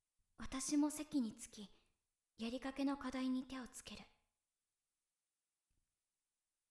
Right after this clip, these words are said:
あの人の席は相変わらず空いていた。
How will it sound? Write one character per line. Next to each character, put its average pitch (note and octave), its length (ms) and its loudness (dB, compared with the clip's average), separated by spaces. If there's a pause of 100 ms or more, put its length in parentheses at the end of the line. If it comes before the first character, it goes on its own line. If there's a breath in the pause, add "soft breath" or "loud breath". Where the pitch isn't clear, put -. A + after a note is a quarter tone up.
(1500)
あ A#3 80 0
の B3 120 0
人 C#4+ 220 -2
の A3 100 -2
席 - 300 -10
は F#3+ 160 -6 (880)
相 A#3 240 -2
変 B3+ 120 -2
わ B3+ 100 0
ら B3+ 80 0
ず B3+ 120 -4
空 A#3+ 120 -4
い A#3+ 60 -10
て - 120 -12
い A3+ 80 -10
た。 A3+ 180 -10